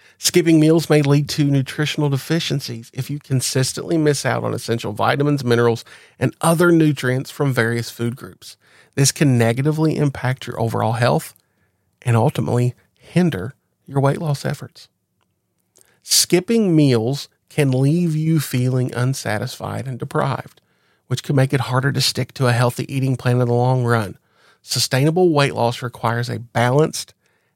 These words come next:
and satisfying diet. Meal skipping can disrupt your hormonal balance.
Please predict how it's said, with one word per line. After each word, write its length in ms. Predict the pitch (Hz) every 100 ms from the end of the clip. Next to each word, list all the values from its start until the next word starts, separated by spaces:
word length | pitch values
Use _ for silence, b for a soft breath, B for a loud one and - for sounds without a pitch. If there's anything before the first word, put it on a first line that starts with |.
| _
and 380 | - 139 135 135
satisfying 880 | - 127 117 117 - 113 101 107 113
diet. 560 | 120 120 113 107 - - _ _ _ _ _ _ _ _ _ _ _ _ _ _ _ _
Meal 160 | 139 180
skipping 420 | - 170 160 160
can 300 | - 143 139
disrupt 560 | 139 127 127 127 127 127
your 160 | 131
hormonal 480 | 127 135 139 151 143
balance. 600 | 131 127 98 - - -